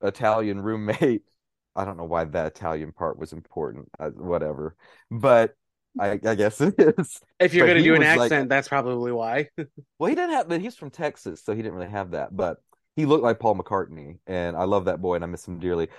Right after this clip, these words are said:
Speaker 1: But he was really into Anne-Margaret rolling around. It, and I was like, "Really?" And then I know somebody, I've got another friend who, like, I've done theater with, a straight boy, and he was really into that. So I guess it's kind of a sploshing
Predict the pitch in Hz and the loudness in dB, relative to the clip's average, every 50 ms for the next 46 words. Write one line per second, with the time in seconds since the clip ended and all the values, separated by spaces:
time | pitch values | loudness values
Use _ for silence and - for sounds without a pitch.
0 | - _ - 120 123 160 214 220 180 151 110 127 127 127 131 139 135 131 127 120 | -8 _ 0 2 2 4 2 2 2 0 -2 -2 -2 0 2 4 4 4 4 2
1 | 117 104 113 110 104 104 104 - - 110 101 98 92 90 87 92 90 90 90 90 | 0 0 -2 -4 -4 -6 -10 -8 -6 -4 -4 -2 -2 -2 -2 -2 -2 -2 -2 -2
2 | 87 87 90 80 92 92 78 85 92 90 90 90 90 85 87 87 85 87 87 85 | 0 0 -2 -2 -2 -4 -2 0 0 0 0 -2 -4 -6 -6 -6 -4 -4 -4 -4
3 | 85 85 82 76 76 85 - _ _ _ _ _ _ _ _ _ _ _ _ _ | -4 -6 -8 -8 -10 -14 -18 _ _ _ _ _ _ _ _ _ _ _ _ _
4 | _ _ - 120 120 117 - 139 151 170 185 185 160 170 147 120 120 127 147 220 | _ _ -2 -2 -2 0 2 2 2 2 2 2 2 0 0 0 0 -2 0 0
5 | 294 320 339 349 330 330 - _ _ _ _ _ _ _ - 131 131 131 131 139 | 0 0 0 0 -2 -2 -6 _ _ _ _ _ _ _ -4 -2 0 0 2 2
6 | 139 143 156 185 202 196 180 180 - - 185 170 156 143 135 131 - 127 127 151 | 4 4 4 2 0 -2 -4 -6 -12 -8 -2 0 2 2 2 0 -2 -2 -2 -2
7 | 151 127 120 139 170 190 170 _ - 139 120 110 107 107 104 - _ _ _ _ | -2 -2 -2 -4 -4 -6 -8 _ -6 -4 -4 -4 -6 -10 -14 -20 _ _ _ _
8 | _ _ _ _ _ - 123 131 127 120 113 - - 110 107 104 98 107 101 113 | _ _ _ _ _ -18 -12 -10 -10 -10 -10 -6 -2 -2 0 0 0 0 0 0
9 | 110 110 107 123 113 110 107 107 104 104 101 98 98 101 101 _ _ _ _ _ | 0 0 0 -2 -2 0 0 0 0 0 0 0 -2 -2 -4 _ _ _ _ _
10 | _ _ _ _ - 120 - - - 131 123 123 107 117 113 110 110 110 135 180 | _ _ _ _ -20 -20 -14 -4 0 2 2 2 2 2 2 2 2 2 0 -2
11 | 247 285 294 196 147 139 147 147 143 139 131 123 123 123 120 113 - 117 104 90 | -2 0 0 -2 0 0 2 2 2 2 0 0 0 -2 -2 -4 -8 -10 -10 -8
12 | 92 85 80 76 73 - _ _ - - - 135 117 - 113 107 107 135 190 - | -8 -8 -8 -10 -14 -18 _ _ -10 -4 -2 0 0 0 0 0 0 0 -2 -2
13 | 226 - - 170 135 101 87 - - _ - 107 101 98 110 131 - - 107 95 | -6 -14 -10 -10 -10 -10 -10 -14 -14 _ -6 -4 -2 0 0 -2 -4 -6 -10 -10
14 | 87 85 85 | -10 -10 -14